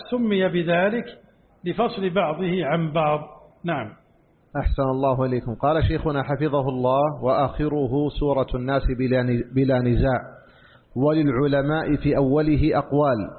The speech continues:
Speaker 2: جمعها الزركشي في اثني عشر قولا، أرجحها أربعة أقوال. الأول أنه من أول سورة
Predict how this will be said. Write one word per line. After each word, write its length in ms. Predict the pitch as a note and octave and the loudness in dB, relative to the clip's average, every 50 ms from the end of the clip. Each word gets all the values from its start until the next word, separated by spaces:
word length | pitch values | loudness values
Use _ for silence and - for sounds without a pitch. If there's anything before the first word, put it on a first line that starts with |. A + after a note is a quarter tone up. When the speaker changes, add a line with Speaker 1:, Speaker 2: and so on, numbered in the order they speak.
| - - A2 | -16 -12 -6
Speaker 2:
جمعها 540 | G#2+ C3+ C3+ C#3 D3 C#3 A2+ C#3 C3 B2+ | -2 -2 0 0 0 0 0 0 0 0
الزركشي 760 | B2+ A#2 A2 C3 B2+ B2 - C3+ A#2+ - - C#3 C#3 C3+ B2 A2+ - | 0 0 -2 -4 -4 -2 -4 -2 0 0 0 2 2 2 0 0 0
في 60 | C#3+ | -2
اثني 280 | - - C3 B2+ B2+ A2+ | -4 -2 -2 -2 0 0
عشر 360 | G#2+ B2+ B2 - B2+ B2+ A#2 | 0 0 0 0 0 0 0
قولا، 520 | - - C#3 D3 D3 D3 D3+ D#3 D3+ D3+ - - - - - - - - - - - C3 | 0 0 0 0 2 2 2 2 0 0 -4 -8 -14 -20 -20 -20 -20 -20 -20 -8 -4 -2
أرجحها 840 | C3+ C#3 B2 G#2 D3 D3 - D3+ D3 C3 C3+ C#3 C3+ B2 - D3 | 0 0 0 0 -2 -2 0 0 0 2 2 2 2 2 2 0
أربعة 520 | C#3+ C#3+ C3 C3 B2 A#2 A#2 - A#2+ - B2+ | 0 0 0 0 0 0 0 0 0 0 0
أقوال. 500 | - - C3 C3+ C#3 B2+ A#2 G#2 D#2+ C#2 - - - _ - - - - - - | -2 -2 0 0 2 2 0 -2 -6 -10 -14 -18 -20 _ -20 -20 -20 -14 -6 -2
الأول 680 | C#3+ D3 D3+ - E3+ E3+ D#3+ D3+ D3+ D3 C#3 C3+ C3+ - - - | 0 0 2 2 2 2 2 2 2 2 2 0 -2 -6 -4 -4
أنه 360 | D#3 D#3 D3+ D3 C#3+ C3 C3+ | -2 0 0 0 0 0 0
من 220 | C3+ C3+ C#3 C3+ - | 0 0 -2 -2 0
أول 460 | - D#3+ D#3 D3+ D3 C#3+ C#3 C#3 B2 | 0 2 2 2 2 2 2 2 2
سورة 460 | - - D3+ C#3+ C#3 B2+ - B2+ | 2 2 2 2 0 0 0 -2